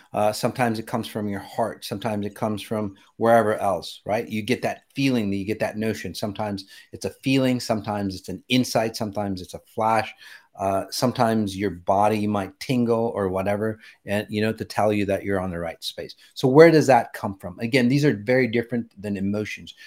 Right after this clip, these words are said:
Your emotions, again, there's plenty of them. Those are more physical, say, uh, G P Ss for you to get to that direction, again, of whatever your underlying programming is. But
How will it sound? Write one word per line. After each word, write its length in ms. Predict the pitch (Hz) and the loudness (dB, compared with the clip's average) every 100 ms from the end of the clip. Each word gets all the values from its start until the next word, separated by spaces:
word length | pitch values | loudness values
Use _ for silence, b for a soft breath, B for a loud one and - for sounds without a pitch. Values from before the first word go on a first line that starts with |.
| B | B
Your 140 | - 123 135 | -2 0 6
emotions, 720 | 120 131 143 143 107 104 - _ - | 8 8 6 2 0 -2 -8 _ -8
again, 180 | 104 | -4
there's 140 | 104 98 | -2 -4
plenty 440 | - - 127 127 | -6 0 2 2
of 60 | 120 | 2
them. 200 | 127 120 B B | 0 -2 B B
Those 160 | 143 139 | 0 2
are 100 | 139 | 4
more 340 | 123 127 120 - - | 6 6 4 -2 0
physical, 680 | 135 127 143 - 143 147 143 b b - | 2 4 2 4 6 4 0 b b -2
say, 380 | 131 127 127 | 2 2 4
uh, 220 | 123 117 110 | 2 2 0
G 260 | 95 127 | -2 -2
P 200 | 131 135 | 0 2
Ss 340 | 131 131 143 139 | 2 2 -4 -6
for 160 | - | -4
you 200 | 113 113 | 0 0
to 100 | 113 | 0
get 400 | 113 101 117 117 | -2 0 0 2
to 100 | - | 0
that 220 | 113 107 | 2 2
direction, 560 | - 101 107 - 120 117 | 2 0 0 -2 -6 -6
again, 260 | 98 101 104 | -4 -4 -4
of 140 | 98 | -4
whatever 380 | 92 101 101 98 | -2 -2 -2 -4
your 200 | 92 95 | -4 -4
underlying 440 | 95 95 92 87 | -4 -4 -6 -10
programming 640 | - - 120 127 123 127 123 B B B - | -6 -2 2 2 2 2 -2 B B B 0
is. 240 | 135 131 b b | 2 2 b b
But 160 | 120 | -2